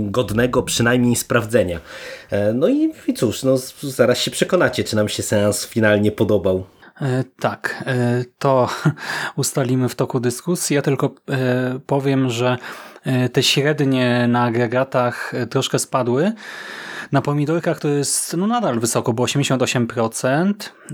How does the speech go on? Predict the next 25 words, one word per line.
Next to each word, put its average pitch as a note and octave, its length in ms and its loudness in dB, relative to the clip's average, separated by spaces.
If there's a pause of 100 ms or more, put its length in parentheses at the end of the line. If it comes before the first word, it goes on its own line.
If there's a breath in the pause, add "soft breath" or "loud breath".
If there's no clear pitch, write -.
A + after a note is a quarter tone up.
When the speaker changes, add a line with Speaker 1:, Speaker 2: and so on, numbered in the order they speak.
(140)
Speaker 2:
pozytywnych A#2+ 520 -2
opinii. F#3 500 2
Na D3 120 4
Metacriticu C3+ 720 0
to A#2+ 80 -4
są B2 200 2
sześćdziesiąt A#2+ 420 0
cztery A#2 320 0
punkty D3+ 400 -2
teraz, A3+ 440 0 (440 loud breath)
e, C3+ 280 0
a D3+ 140 2
na D#3 280 2
I D#3 60 4
M D3+ 120 4
D C#3 140 0
B C3+ 140 -2 (300)
ocena C3 420 2
sześć - 680 0
i A#2+ 280 -4
dziewięć A#2 400 2
na A#2 100 0
dziesięć. - 580 -6 (920)
Czyli D#3 320 2
no, C#3 240 2